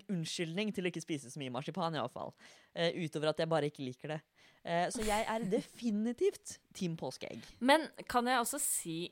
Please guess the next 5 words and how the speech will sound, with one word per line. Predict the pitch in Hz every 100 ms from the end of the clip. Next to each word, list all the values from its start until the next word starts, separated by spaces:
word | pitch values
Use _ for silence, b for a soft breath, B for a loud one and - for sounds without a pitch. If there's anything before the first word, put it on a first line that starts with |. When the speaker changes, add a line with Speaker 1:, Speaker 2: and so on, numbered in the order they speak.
| _ _
Speaker 2:
eh, | - 208 202 196 196
kanskje | - 277 196 165
kontroversielt, | 185 170 170 175 240 202 285
men | 214 208 -
de | -